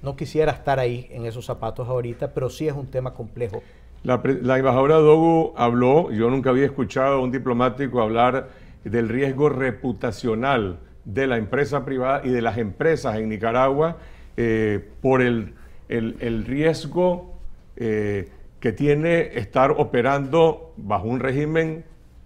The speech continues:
Speaker 2: dictatorial, responsable de centenares de asesinatos, y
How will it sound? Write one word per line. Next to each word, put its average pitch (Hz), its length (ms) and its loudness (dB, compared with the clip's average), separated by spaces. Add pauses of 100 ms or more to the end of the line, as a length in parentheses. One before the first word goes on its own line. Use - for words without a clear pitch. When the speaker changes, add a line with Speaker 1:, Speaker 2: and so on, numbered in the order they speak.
Speaker 2:
dictatorial, 113 880 0 (180)
responsable 117 680 -2
de 107 440 0
centenares 120 640 -2
de 120 60 -2
asesinatos, 131 760 -4 (760)
y 131 680 0